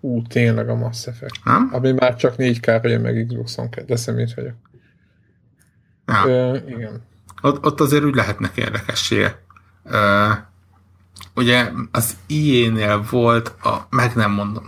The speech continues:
Speaker 2: hú, azt a betyán, ennek most jobban, erre most jobban fel kellett volna készülnöm, de volt egy indie cím, amit mutogattak, és, és aztán úgy nagyon eltűnt egy I A konferencián, ilyen vonaton, gyakorlatilag egy, egy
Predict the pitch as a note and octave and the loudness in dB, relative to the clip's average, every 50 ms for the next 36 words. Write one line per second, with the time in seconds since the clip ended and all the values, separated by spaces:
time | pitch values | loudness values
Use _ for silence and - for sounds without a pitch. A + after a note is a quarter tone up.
0 | - - - C#3 C3 B2+ A#2 A2 G#2+ G#2 - - - - - - - - - - | -12 -4 0 0 2 2 2 0 -2 -6 -8 -10 -10 -10 -10 -10 -14 -20 -20 -20
1 | - _ - A#2 - - - - G#2+ G#2+ G#2+ G#2 - G#2+ G#2 G#2+ A2+ - - - | -12 _ -4 -2 -2 -2 -4 -2 -2 -2 -2 -2 -2 -2 -2 -2 -4 -6 -2 0
2 | A#2 A2+ A2 A2 - A#2 - - A#2+ A2+ A2 G2 - - - - A#2 A2+ A2+ G#2+ | 2 2 2 0 -2 -2 0 0 2 2 0 0 -2 -4 -2 0 2 2 2 2
3 | - - A#2 A2 G#2 A2 - G#2 G#2 - A2 A2 - A2 G#2+ - G#2+ G#2 G#2 - | 0 0 0 0 0 0 -2 -2 -2 -2 -4 -4 -2 -4 -4 -2 -2 -2 -2 -2
4 | - G#2+ G2+ G2+ G2 G2 F#2+ - - - - - - - - - - - - G2 | -2 -2 -2 -2 -2 -4 -4 -6 -10 -18 -18 -18 -18 -18 -20 -20 -18 -8 0 2
5 | G#2+ B2+ C#3+ C3+ A#2+ G2+ G#2 - A#2 A2 G2+ G2 G2 G2+ - G#2 F#2+ F#2 F2+ F#2 | 4 4 4 4 0 0 2 2 2 4 4 2 0 0 0 0 0 0 0 0
6 | F#2 F2+ - G2+ G#2 A2 G#2+ G#2 F2+ F2 - - - - - G2+ G2 F#2+ - G2+ | -2 -2 0 2 2 2 2 2 0 0 -2 -4 -6 -4 -2 -2 -2 0 0 0
7 | F#2+ F#2 - - - - - _ _ _ _ _ _ _ _ _ _ _ _ _ | 0 0 0 -2 -4 -4 -8 _ _ _ _ _ _ _ _ _ _ _ _ _
8 | - - A2 - - - - - G2+ G2 G2 G2 G#2 G#2 G2+ F#2 G2+ F#2+ F2+ F2+ | -2 -2 -2 0 -2 -4 -4 -4 -2 -2 0 2 2 2 2 0 -2 -2 -2 -2
9 | F2+ - - - F2+ F#2 F#2 G2 G2+ - - - - _ _ _ _ _ _ _ | -4 -6 -6 -6 -4 -4 -4 -4 -6 -10 -14 -20 -20 _ _ _ _ _ _ _
10 | _ _ - - - - - _ _ _ _ _ _ _ _ - - G#2 G#2 - | _ _ -20 -20 -20 -20 -20 _ _ _ _ _ _ _ _ -18 -16 -14 -10 -4
11 | G#2 G2+ G2 F#2+ F2+ - G#2 G2+ F#2 - - F#2+ F#2 F#2+ G2 G2 - - G2+ G2 | -2 0 2 0 0 0 -2 -4 -2 -2 0 0 0 0 0 -2 -2 -2 0 0
12 | G2 G2 F#2+ - - - _ - - G2 G2+ G2 G2 G#2 F#2 F#2 G#2+ A#2 A#2 G#2 | 2 0 0 -2 -6 -12 _ -8 -6 -4 -4 -4 -4 -6 -4 2 4 4 4 4
13 | F#2+ F#2+ - G2+ - - - A2+ G#2+ G#2+ G2 - G#2 G2+ G2 G2 G2+ A2 G2+ - | 4 2 2 0 0 -2 -4 -4 -2 0 2 2 2 2 2 0 0 0 -2 -4